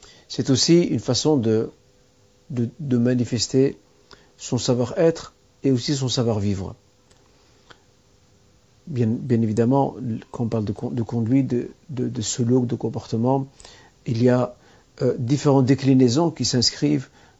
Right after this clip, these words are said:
sur ce comportement. C'est le comportement déjà envers soi-même, par rapport à son Seigneur,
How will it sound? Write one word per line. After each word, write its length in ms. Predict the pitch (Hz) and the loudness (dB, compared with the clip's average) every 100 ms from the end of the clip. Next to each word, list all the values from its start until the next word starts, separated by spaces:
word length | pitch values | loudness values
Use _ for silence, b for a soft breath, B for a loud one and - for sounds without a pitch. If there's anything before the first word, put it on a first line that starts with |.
| - | -12
sur 100 | 156 | -6
ce 80 | 131 | -2
comportement. 600 | 131 123 113 127 101 87 | 2 2 2 0 0 -2
C'est 180 | - - | -6 -10
le 40 | |
comportement 480 | 101 104 107 - 113 | -8 -8 -8 -8 -6
déjà 260 | 107 123 117 | -2 0 0
envers 340 | - 110 98 | -2 -8 -8
soi-même, 460 | - 110 123 131 131 131 B B - | -4 -2 0 0 -2 -6 B B -8
par 100 | 101 | -6
rapport 180 | 110 | -6
à 40 | 101 | -8
son 120 | - | -10
Seigneur, 520 | - 113 117 127 127 | -4 -2 0 0 -2